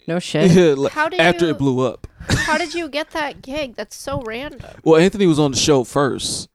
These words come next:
Speaker 2: And, uh, I don't know if you know who Jimmy Shaw is. Who was,
Speaker 3: Yeah,
Speaker 2: uh,
Speaker 3: yeah,
Speaker 1: Yeah.
Speaker 3: we
Speaker 2: yeah.
Speaker 3: just met him.
Speaker 2: Yeah, Jimmy Shaw was running that show. And, like, Anthony was going down there. And he was like, "Hey, man, you wanna go down to Cocoa with,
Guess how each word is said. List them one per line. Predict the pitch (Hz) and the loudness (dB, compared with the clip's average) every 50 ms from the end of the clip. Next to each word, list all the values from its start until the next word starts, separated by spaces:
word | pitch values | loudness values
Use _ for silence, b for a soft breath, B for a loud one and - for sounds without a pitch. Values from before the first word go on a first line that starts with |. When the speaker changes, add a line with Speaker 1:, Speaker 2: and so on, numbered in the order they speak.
| _ _ _ _ _ _ _ - 135 | _ _ _ _ _ _ _ -4 -2
Speaker 2:
And, | 131 123 | -2 0
uh, | 117 117 113 110 113 110 110 110 | 0 0 2 0 0 0 0 -2
I | - - | 0 0
don't | 139 147 147 | 0 0 0
know | 135 | -2
if | 117 | -2
you | 120 | -4
know | 123 123 | -4 -4
who | 117 | -4
Jimmy | 110 113 127 120 107 | -4 -6 -8 -8 -6
Shaw | 98 87 123 123 117 101 | -6 -4 -4 -2 -4 -4
is. | - 78 - - - - - _ _ | -6 -10 -12 -12 -12 -14 -14 _ _
Who | - 131 | -6 -4
was, | 117 311 | -2 -2
Speaker 3:
Yeah, | 311 294 254 | 0 0 0
Speaker 2:
uh, | |
Speaker 3:
yeah, | - 247 247 - - | 0 0 0 0 -2
Speaker 1:
Yeah. | - | -4
Speaker 3:
we | - - | -4 -6
Speaker 2:
yeah. | - | -8
Speaker 3:
just | - 262 254 - 262 | -8 -10 -12 -14 -14
met | 262 - | -16 -16
him. | 226 208 196 196 196 208 | -16 -16 -16 -14 -6 -2
Speaker 2:
Yeah, | 247 143 120 | -2 0 0
Jimmy | 107 117 127 131 113 | -2 -4 -4 -4 -4
Shaw | - - 143 135 127 120 113 113 | -2 0 2 2 2 2 0 -2
was | 110 113 113 95 | -4 -4 -4 -4
running | 120 123 117 110 | -4 -4 -4 -4
that | 107 107 95 - | -6 -8 -10 -10
show. | - 110 104 95 90 - _ _ _ _ _ _ _ _ - | -10 -10 -10 -12 -14 -16 _ _ _ _ _ _ _ _ -4
And, | 131 127 120 | -2 -2 0
like, | 120 117 117 113 - - _ _ _ - | 0 -2 -2 -4 -6 -10 _ _ _ -2
Anthony | 131 156 156 - 139 131 | -2 -2 -2 -2 -4 -4
was | 120 110 107 | -4 -4 -4
going | - 120 113 110 107 | -4 -4 -4 -4 -4
down | 107 120 127 123 113 | -4 -4 -4 -4 -6
there. | 113 113 110 107 | -8 -10 -10 -10
And | 104 - - - | -12 -14 -14 -12
he | - 135 | -8 -6
was | 131 117 | -4 -4
like, | 117 107 113 | -2 -2 0
"Hey, | 151 175 | -2 -2
man, | 165 156 151 156 | 0 -2 -2 -2
you | 156 | -2
wanna | 165 160 139 | -2 -2 -2
go | 160 156 | -2 0
down | 156 151 | 0 -2
to | 147 | -4
Cocoa | - 202 190 180 190 | -4 -4 -4 -2 -2
with, | 190 196 190 | -2 -2 -4